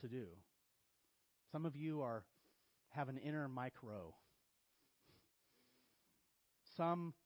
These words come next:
some excel at, b-, some like these excel at bearing personal burdens of others. Some excel as prayer warriors.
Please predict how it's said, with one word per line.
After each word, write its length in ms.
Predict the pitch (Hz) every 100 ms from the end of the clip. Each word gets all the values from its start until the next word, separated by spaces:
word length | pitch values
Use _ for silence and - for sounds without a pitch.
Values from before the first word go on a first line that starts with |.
| _ _ _ _ _ _ _ _ -
some 220 | 165 170
excel 720 | 156 156 - - 175 147 131 -
at, 200 | 135 131 120
b-, 60 | 143 _ _ _ -
some 180 | - 175
like 160 | 165 151
these 240 | 160 143
excel 380 | 131 - 170 147
at 160 | 127 123
bearing 420 | 135 135 131 120 -
personal 400 | 151 135 139 127 113
burdens 420 | 131 120 113 113
of 120 | 110
others. 320 | 117 107 98 - - - -
Some 200 | - 202
excel 480 | 202 - - 180 175
as 100 | 156 -
prayer 360 | - 190 180 160
warriors. 580 | 131 113 104 90 69